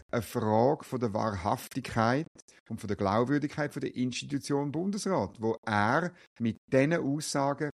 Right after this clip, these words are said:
beschädigt hat. Natürlich geht die Glaubwürdigkeit nicht wegen einem Abstimmungskampf zusammen. Aber sie ist beschädigt. Sie könnte weiter beschädigt werden, wenn man so weitermacht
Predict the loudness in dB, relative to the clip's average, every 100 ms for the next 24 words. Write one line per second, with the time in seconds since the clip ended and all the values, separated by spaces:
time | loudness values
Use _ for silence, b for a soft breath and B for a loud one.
0 | -4 -4 0 0 2 0 0 -2 -6 -10
1 | B B -2 0 4 6 6 4 4 2
2 | 4 2 4 4 4 0 -2 -2 -2 0
3 | -2 0 -2 0 -2 -2 0 0 -2 -4
4 | -4 -4 -4 -6 -6 -6 -6 -6 -10 _
5 | _ -4 -2 0 -2 -2 0 2 0 -4
6 | 0 2 2 -2 -8 B B -2 2 4
7 | 2 2 2 2 -4 -2 -2 -2 -2 0
8 | 0 0 0 0 0 0 0 2 2 0